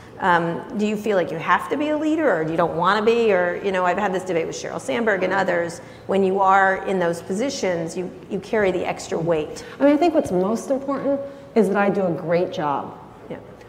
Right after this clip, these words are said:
Speaker 2: for the investors and for our company and for, you know, our shareholders. And, um,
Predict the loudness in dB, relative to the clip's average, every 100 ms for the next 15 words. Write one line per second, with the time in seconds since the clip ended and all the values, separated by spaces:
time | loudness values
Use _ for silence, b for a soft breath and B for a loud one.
0 | B -4 0 2 2 0 0 -2 -2 -2
1 | -4 -4 -4 -4 -4 -4 -4 -4 -4 -4
2 | -6 -6 -6 -4 -4 -4 -6 -6 -6 -4
3 | -6 -6 B B B B -10 -2 0 0
4 | 0 -2 0 0 0